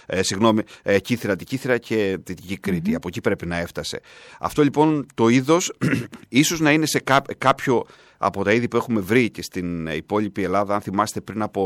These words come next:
Speaker 1: ενάμιση χρόνο είχαμε μια ανακοίνωση για τον Γκρεκοπίθηκο,
Speaker 2: Μμμ.
Speaker 1: ο οποίος μελετήθηκε ξανά. Έχει περίπου ίδια ηλικία, γύρω στα έξι εκατομμύρια χρόνια. Είχε βρεθεί στην, έξω από τη Θεσσαλονίκη και στην Αθήνα,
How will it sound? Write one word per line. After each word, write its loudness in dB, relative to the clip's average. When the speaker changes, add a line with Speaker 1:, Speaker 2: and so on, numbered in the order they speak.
Speaker 1:
ενάμιση -2
χρόνο -2
είχαμε -4
μια -2
ανακοίνωση -4
για -2
τον -8
Γκρεκοπίθηκο, 0
Speaker 2:
Μμμ. -2
Speaker 1:
ο -2
οποίος 2
μελετήθηκε -2
ξανά. -2
Έχει -2
περίπου 2
ίδια 0
ηλικία, -2
γύρω -2
στα -4
έξι 0
εκατομμύρια -2
χρόνια. -4
Είχε -6
βρεθεί -2
στην, -6
έξω -6
από -12
τη -12
Θεσσαλονίκη -6
και -12
στην -8
Αθήνα, -4